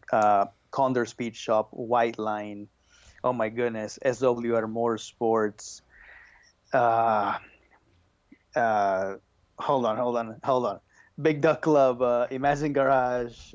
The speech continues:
uh, Condor Speed Shop, Velocity Powder Coating, uh, Motorsports Hardware, uh, Hayden Automotive, Rally Road, Clutch Wheels, uh, Silver Suspension, as I mentioned, uh, Drift H Q. Drift H Q is freaking awesome, twenty-two R P D.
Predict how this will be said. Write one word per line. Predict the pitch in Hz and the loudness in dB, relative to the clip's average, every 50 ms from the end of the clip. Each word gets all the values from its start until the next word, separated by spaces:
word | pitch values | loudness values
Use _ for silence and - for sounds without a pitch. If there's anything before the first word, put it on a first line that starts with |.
| - - | -6 -2
uh, | 135 123 120 117 | 0 0 0 0
Condor | - - 139 131 127 123 | 0 -2 -4 -2 -2 -4
Speed | 113 - - 131 127 113 | -6 -6 -6 -8 -8 -6
Shop, | - - 123 120 117 | -4 -2 -2 0 0
Velocity | 120 120 127 127 143 - - 135 127 | 0 0 2 0 0 0 -2 -4 -6
Powder | 120 - 127 123 123 117 | -4 -2 -2 -2 -2 -4
Coating, | 113 - 117 117 113 113 113 113 113 110 - _ - - - - - | -4 -4 -4 -4 -4 -6 -8 -10 -12 -14 -16 _ -20 -20 -20 -6 -4
uh, | - 113 | -2 0
Motorsports | 117 131 131 127 123 - - 131 123 113 - | 2 2 2 2 0 -2 0 0 0 0 0
Hardware, | - - 131 131 127 123 120 120 120 117 117 113 113 113 - _ _ _ _ _ _ _ - - _ _ | -2 0 0 0 2 0 0 -2 0 0 0 -2 -4 -8 -12 _ _ _ _ _ _ _ -20 -20 _ _
uh, | - 120 | -4 -4
Hayden | 110 - 147 143 139 131 127 127 | -2 0 2 2 2 2 2 0
Automotive, | 127 123 120 120 127 131 127 127 123 123 120 120 117 | 0 0 2 2 2 2 2 2 2 0 0 -2 -2
Rally | 120 117 123 127 123 123 123 | 0 2 2 2 2 0 0
Road, | 120 131 135 135 131 131 131 131 127 - - - | 0 2 2 2 2 2 0 -2 -4 -8 -12 -4
Clutch | - 151 139 135 - - | 0 2 2 2 0 -2
Wheels, | 135 131 139 143 139 139 139 135 135 135 - - - - _ _ _ _ - - - - _ | -4 -2 0 2 2 2 2 2 0 -2 -4 -10 -16 -18 _ _ _ _ -20 -20 -20 -6 _
uh, | - 117 110 | -2 -2 -2
Silver | - - 151 139 127 127 | 0 0 0 2 2 0
Suspension, | - - 120 - - 147 143 131 - 135 | -2 -6 -8 -4 -2 -2 -2 -2 -4 -8
as | 123 113 - | -8 -4 -4
I | 127 | -4
mentioned, | 120 123 131 131 127 123 - - - 127 123 123 123 - | -2 0 0 0 0 -2 -6 -8 -6 -6 -6 -6 -4 0
uh, | - 113 110 110 107 107 107 107 104 107 107 110 | 2 4 4 4 4 4 4 2 2 0 -2 -4
Drift | 117 - 139 139 - - - | -2 0 0 0 0 0 0
H | 151 135 127 120 - - | 0 0 0 -2 -6 -6
Q. | - 156 160 165 160 160 156 147 143 _ _ _ _ _ | -2 0 2 4 4 4 2 2 -2 _ _ _ _ _
Drift | 127 123 - | -6 -2 -2
H | 131 120 117 - | -2 -2 -2 -2
Q | 131 127 | -2 -2
is | 117 - | -2 0
freaking | - 127 120 - 113 113 | 0 0 0 2 2 2
awesome, | 120 123 120 - - 127 123 123 | 2 2 2 0 -2 -2 -2 -2
twenty-two | 113 - 131 120 110 110 - - 139 | -2 -2 -2 -2 -2 -4 -2 0 2
R | 131 123 120 | 2 2 2
P | - 123 117 | 0 -2 -4
D. | 117 123 127 127 123 117 | -4 -4 -4 -4 -4 -6